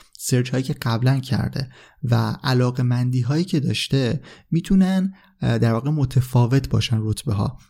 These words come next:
و اگر دقت بکنید در قسمت پوزیشن شما می‌تونید مشخص بکنید که، اه، مثلاً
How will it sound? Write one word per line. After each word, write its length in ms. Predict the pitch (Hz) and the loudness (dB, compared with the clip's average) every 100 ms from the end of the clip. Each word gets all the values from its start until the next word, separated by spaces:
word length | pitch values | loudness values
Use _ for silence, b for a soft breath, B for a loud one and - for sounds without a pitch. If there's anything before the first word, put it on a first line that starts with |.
| _ | _
و 300 | 127 117 110 B B - | -2 0 -4 B B -6
اگر 200 | 139 175 | -2 0
دقت 340 | 143 123 113 | 0 0 -2
بکنید 300 | 135 - 110 | -4 -2 -2
در 200 | 104 110 | -2 -4
قسمت 360 | - 113 113 120 | -4 -4 -4 -4
پوزیشن 500 | - 120 123 120 160 | -2 -4 -2 0 0
شما 280 | 190 139 151 | 0 -2 -2
می‌تونید 460 | 175 - 165 165 B B B | -4 -2 -2 -2 B B B
مشخص 460 | 131 113 110 139 - | -2 0 0 0 -2
بکنید 400 | 147 147 143 - | -2 -2 -4 -6
که، 300 | - 139 139 B B - | -2 -2 -2 B B -4
اه، 140 | 113 | 0
مثلاً 500 | 110 117 113 117 131 | 0 0 -2 -2 -4